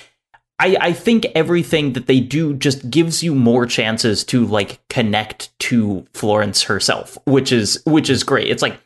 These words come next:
brushing your teeth isn't hard in real life either,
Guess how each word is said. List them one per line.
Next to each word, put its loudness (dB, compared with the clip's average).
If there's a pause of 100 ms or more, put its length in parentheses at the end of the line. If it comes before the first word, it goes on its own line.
(440)
brushing 0
your 2
teeth 0 (200)
isn't 2
hard 2
in 2
real 2
life 0
either, 0